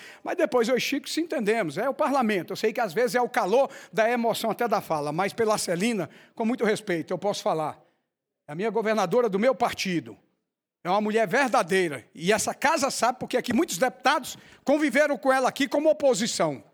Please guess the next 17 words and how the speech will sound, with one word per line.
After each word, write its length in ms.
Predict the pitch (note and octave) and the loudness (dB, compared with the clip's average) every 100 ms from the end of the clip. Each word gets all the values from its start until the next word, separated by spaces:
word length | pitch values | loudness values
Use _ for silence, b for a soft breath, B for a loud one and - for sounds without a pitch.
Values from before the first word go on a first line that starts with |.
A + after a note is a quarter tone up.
| _ _ _ _ _ _ _ _ _ _ _ _ | _ _ _ _ _ _ _ _ _ _ _ _
É 60 | F3+ | 0
uma 100 | A3 | 0
mulher 280 | G#3+ A#3+ G#3+ | 2 2 2
verdadeira, 640 | A#3+ G#3 E3+ D3 B3+ D4 | 0 0 0 2 4 4
uma 140 | C4 | 2
mulher 260 | A#3+ A#3+ B3 | 2 2 0
que 140 | - | -2
fala, 340 | F#3+ G#3 B3 B3 | -2 2 2 2
ela 180 | A3 F#3 | 0 0
cumpre, 680 | - A3+ C#4+ F#4 - D4 B B B | -2 2 2 2 0 -2 B B B
e 120 | G3+ | 0
ela 180 | B3 C#4 | 2 2
tá 160 | C4+ C#4+ | 0 0
fazendo 420 | C4+ A#3+ A#3 C#4 | 0 0 0 -2
o 40 | |
papel 340 | G3 B3+ C4 G#3+ | 0 0 2 0
dele. 340 | E3 D#3+ B2+ | 0 -2 -4